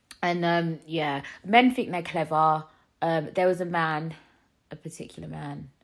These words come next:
and I, he doesn't listen to this, but anyways. Yeah, there was a man, and I feel like he's just taking the piss. I feel like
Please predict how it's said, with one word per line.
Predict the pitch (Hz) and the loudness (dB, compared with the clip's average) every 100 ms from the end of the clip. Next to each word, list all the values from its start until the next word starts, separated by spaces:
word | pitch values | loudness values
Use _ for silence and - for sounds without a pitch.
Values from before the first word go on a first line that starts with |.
| - | -10
and | 151 | -6
I, | 175 | -6
he | 170 226 | -4 -6
doesn't | 240 190 117 | -6 -8 -8
listen | - 143 | -12 -14
to | - | -14
this, | - 160 - | -14 -14 -12
but | - | -12
anyways. | - 160 - - - - - | -10 -12 -14 -14 -14 -14 0
Yeah, | 202 185 165 | 4 6 6
there | 214 | 2
was | 214 | 0
a | |
man, | 214 185 175 165 160 | 0 2 2 0 -2
and | 185 | 0
I | 180 | 0
feel | 175 208 208 | 0 0 2
like | 185 - | 2 0
he's | 185 170 | -8 -8
just | 175 170 | -10 -12
taking | 175 165 160 156 | -6 -6 -4 -10
the | |
piss. | 151 156 151 - | -6 -4 -4 -4
I | 165 | -10
feel | - 190 190 | -4 -2 0
like | 175 160 160 - | 2 2 0 -2